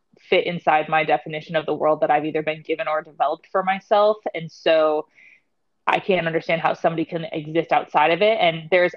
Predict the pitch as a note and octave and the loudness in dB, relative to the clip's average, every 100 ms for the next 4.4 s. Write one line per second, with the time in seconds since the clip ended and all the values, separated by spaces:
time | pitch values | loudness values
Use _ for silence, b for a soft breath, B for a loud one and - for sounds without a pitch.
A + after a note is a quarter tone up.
0 | - G3 A#3+ - _ _ C4+ E4 C4+ A3 | 2 2 2 -6 _ _ 2 2 2 2
1 | A3 A3 F#3+ F#3 F3 - F#3+ G3 G#3 A3+ | 2 2 2 0 -2 -4 -2 2 2 2
2 | A3+ _ _ _ _ _ _ _ F#3 G3 | -4 _ _ _ _ _ _ _ -2 2
3 | F#3+ F#3+ E3+ E3 D#3+ E3 G#3 - G3+ G3 | 4 4 2 0 2 2 2 0 -2 2
4 | A3+ A3+ A#3 | 2 2 -2